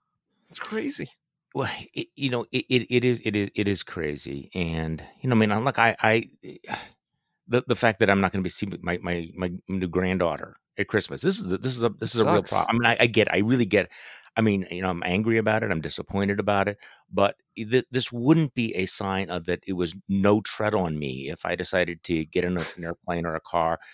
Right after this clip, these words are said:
Speaker 2: to go out there and put my family's life at risk. I mean, that, that's, that mentality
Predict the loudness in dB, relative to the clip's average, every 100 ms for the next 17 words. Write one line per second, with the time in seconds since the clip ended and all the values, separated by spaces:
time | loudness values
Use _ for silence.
0 | -20 -12 2 6 6 6 2 -2 -6 -6
1 | -6 -6 -6 -6 -4 -4 -4 -6 -2 -2
2 | -2 -4 -6 -6 -4 -6 -2 -2 -2 -4
3 | -16 -8 -4 -2 0 0 -2 _ _ _
4 | 2 2 0 -8 _ _ -20 _ -20 _
5 | 0 2 2 2 2 2 -2 0 2 2